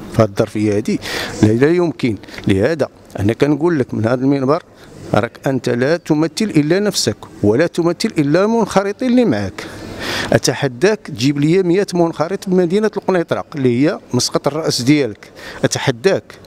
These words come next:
خلي المغرب كله، المغرب كله كبير عليك بزاف. لهذا كنقول لك السي نور الدين، ما تبقاش تلعب بالنار، لان الظرفيه هذه كما قلت لك راه ما كت-،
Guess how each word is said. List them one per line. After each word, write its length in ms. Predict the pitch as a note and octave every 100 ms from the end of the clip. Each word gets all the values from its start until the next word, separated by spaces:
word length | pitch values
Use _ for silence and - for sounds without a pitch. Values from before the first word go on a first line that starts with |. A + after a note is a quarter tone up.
| - -
خلي 240 | - E3+ G3+
المغرب 340 | F#3 C3+ D3+
كله، 280 | C#3+ D3+ B2
المغرب 300 | A#2 A2 B2 -
كله 200 | C#3 C3+
كبير 300 | - F3 C3
عليك 220 | A2 -
بزاف. 460 | C#3 A2 G#2+ - - - - - - - - - - -
لهذا 520 | B2 A#2 C#3+ D#3 G3+ - - - -
كنقول 380 | C#3+ C3 E3+ E3+
لك 120 | -
السي 200 | C#3 C3+
نور 160 | B2 G#2+
الدين، 320 | G#2+ A3 D#3+ - - - - - - -
ما 120 | C3+ C3
تبقاش 640 | - G#2+ - D#3+ G3+ - - - -
تلعب 260 | A2 A#2
بالنار، 400 | C3 C3+ C3 G2+ - - - - - - - A#2
لان 140 | A2+
الظرفيه 520 | A#2+ G#2 A#2 C3+ B2
هذه 100 | B2
كما 280 | B2 B2+ C3
قلت 240 | G#2+ -
لك 120 | F3 A#2+
راه 120 | A2+
ما 140 | B2
كت-، 280 | C3+ - -